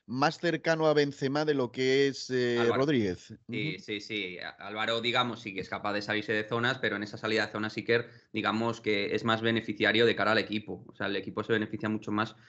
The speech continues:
Speaker 2: de sus movimientos sin balón. Es muy inteligente, es un futbolista muy inteligente. Él en la Youth League ha hecho muy buenas cosas. De hecho, en la Youth League, pues, junto a otros compañeros como Nico Paz, etcétera, ha ido haciendo las cosas muy bien.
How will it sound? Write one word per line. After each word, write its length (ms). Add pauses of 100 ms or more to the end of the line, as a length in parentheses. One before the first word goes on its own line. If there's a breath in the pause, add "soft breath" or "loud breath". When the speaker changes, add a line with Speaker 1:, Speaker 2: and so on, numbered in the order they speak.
(120)
Speaker 2:
de 60
sus 160
movimientos 460
sin 120
balón. 220
Es 80
muy 100
inteligente, 540
es 60
un 80
futbolista 440
muy 200
inteligente. 500 (480 loud breath)
Él 240
en 140
la 360
Youth 160
League 300
ha 60
hecho 160
muy 120
buenas 280
cosas. 500 (280)
De 160
hecho, 360
en 80
la 80
Youth 180
League, 260
pues, 160
junto 260
a 80
otros 260
compañeros 720 (220 loud breath)
como 200
Nico 320
Paz, 380
etcétera, 560 (220 loud breath)
ha 120
ido 240
haciendo 300
las 120
cosas 300
muy 200
bien. 440